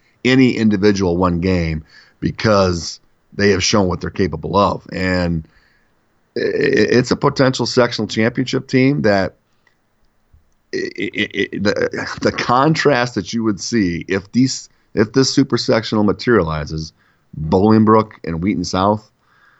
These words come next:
wow, that would be, I mean, we thought, you know, the whole North Lawndale Wheaton South thing was fun.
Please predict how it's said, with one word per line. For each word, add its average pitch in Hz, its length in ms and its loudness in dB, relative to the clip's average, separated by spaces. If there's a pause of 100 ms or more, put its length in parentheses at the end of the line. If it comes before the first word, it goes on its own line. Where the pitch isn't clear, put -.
(220)
wow, - 440 -4
that 95 180 0
would 92 160 0
be, 82 340 0
I 82 80 -4
mean, 76 480 -2 (380)
we 104 120 4
thought, 98 300 0 (220)
you 98 80 -2
know, 76 240 -4
the 73 140 -6
whole 85 240 -2
North 87 260 2
Lawndale 87 420 2
Wheaton 80 220 0
South 76 340 -2
thing 78 200 2
was 73 120 -4
fun. 76 320 0